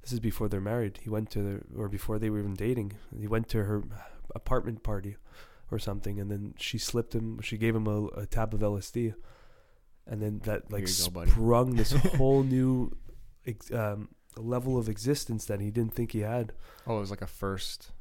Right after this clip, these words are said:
Speaker 1: Yeah.
Speaker 2: time kinda thing? Oh,
Speaker 1: First
Speaker 2: wow.
Speaker 1: time, and just fucking, he, like, he described meeting God.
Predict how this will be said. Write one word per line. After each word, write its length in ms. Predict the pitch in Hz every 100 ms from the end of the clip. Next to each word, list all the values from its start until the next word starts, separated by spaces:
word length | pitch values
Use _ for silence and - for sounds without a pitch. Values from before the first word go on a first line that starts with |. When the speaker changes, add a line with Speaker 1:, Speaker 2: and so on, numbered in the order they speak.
| -
Speaker 1:
Yeah. 220 | 110 123
Speaker 2:
time 120 | 139
kinda 220 | 139 135
thing? 160 | 135 -
Oh, 60 | 92
Speaker 1:
First 320 | - 117 104
Speaker 2:
wow. 80 | 110
Speaker 1:
time, 140 | 127
and 80 | 107
just 180 | 104 101
fucking, 560 | - 117 - 113 107 - - - - - -
he, 180 | - 120
like, 220 | 113 107 - - - -
he 160 | - 127
described 460 | 127 - 123 117 131
meeting 360 | 123 123 113
God. 380 | 107 117 110 101